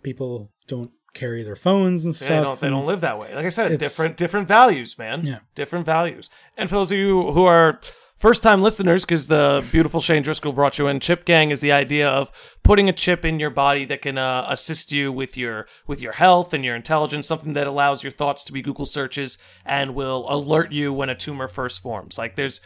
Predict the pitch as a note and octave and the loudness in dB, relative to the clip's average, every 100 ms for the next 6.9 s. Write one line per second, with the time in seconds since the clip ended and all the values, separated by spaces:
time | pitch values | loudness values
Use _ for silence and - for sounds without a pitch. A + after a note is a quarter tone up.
0 | _ - D#3+ E3 F3+ E3 D#3+ D#3 D3+ F#3+ | _ 2 2 0 -2 0 -2 -2 0 0
1 | G#3 F#3+ C#3 D#3 - - _ _ _ - | -2 -4 -6 -6 -8 -14 _ _ _ -2
2 | D#3 D#3 - D3+ F#3+ G#3 G#3+ G#3 E3+ - | 0 0 -2 2 4 6 4 4 2 0
3 | D#3 E3 E3 E3+ D3 E3+ D#3+ D3+ D#3 - | 0 0 0 0 -2 -2 0 0 -2 -4
4 | D#3+ E3 D3+ D#3+ D3 D3 F#3+ F#3 D#3 E3+ | -6 -4 -2 0 0 0 0 0 0 -2
5 | B2 - - - F3 E3 E3 D#3+ C#3+ - | -4 -6 -6 2 2 2 -4 -4 -4 0
6 | E3 D3 D3+ C#3+ D3 D3+ C#3+ C#3 | 0 0 -6 -4 -4 -2 -4 -6